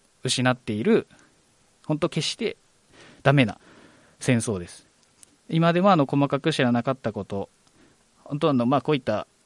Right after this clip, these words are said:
いろんなことがある、まあ、世界中あると思いますけれども、私も今まで細かく知らなかったこと、まあ、恥ずかしいんですけれども、皆さん今一度、今日という日を当たり前に思うことなく、今ある命に感謝して、やりたいことを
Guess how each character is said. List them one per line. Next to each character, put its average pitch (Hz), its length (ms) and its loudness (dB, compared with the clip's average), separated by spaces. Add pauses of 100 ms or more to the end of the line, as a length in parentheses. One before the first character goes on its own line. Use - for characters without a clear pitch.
(120)
い 170 100 2
ろ 196 120 6
ん 214 60 6
な 233 80 8
こ 185 80 6
と 135 100 2
が 120 100 2
あ 113 40 2
る、 127 180 0 (240)
ま 156 140 0
あ、 - 20 2
世 135 120 -2
界 135 180 4
中 123 200 0
あ 117 60 2
る 120 100 -4
と 117 80 -2
思 110 80 -2
い 110 40 -2
ま 123 80 2
す - 80 -6
け 107 80 -4
れ 98 60 -6
ど 92 80 -8
も、 90 160 -10
私 135 260 -4
も 147 80 0
今 127 140 2
ま 131 80 2
で 151 60 2
細 135 220 0
か 139 100 -6
く - 80 -12
知 - 100 -4
ら 127 100 0
な 139 80 -2
か 175 100 -2
っ - 60 -6
た 101 100 -8
こ 95 100 -10
と、 - 120 -20
ま 131 100 -6
あ、 - 20 -8
恥 127 120 -6
ず 123 60 -12
か 127 120 -4
し - 80 -4
い 185 60 -2
ん 180 40 -2
で 180 80 0
す - 80 -12
け 185 100 2
れ 151 60 2
ど 120 100 -2
も、 92 100 -10 (540)
皆 151 160 0
さ 147 120 0
ん 120 60 0
今 147 200 2
一 147 260 -4
度、 226 160 2 (320)
今 143 280 4
日 127 40 -4
と 120 100 -6
い 117 180 -2
う - 20 -4
日 202 180 -2
を 131 120 -2 (120)
当 131 60 -8
た 139 100 -4
り 127 120 -4
前 135 180 0
に 127 80 -2
思 120 200 -2
う 131 40 -4
こ 123 120 -8
と 131 100 -6
な 202 140 -4
く、 - 100 -18 (480)
今 220 300 0
あ 190 100 -2
る 208 160 0
命 - 500 -4 (140)
に 180 80 -2
感 170 240 0
謝 117 120 -6
し - 140 -6
て、 156 180 -4 (540)
や 151 100 2
り 254 120 0
た 311 140 0
い 165 100 2
こ 113 120 -6
と 107 160 -8
を 95 180 -8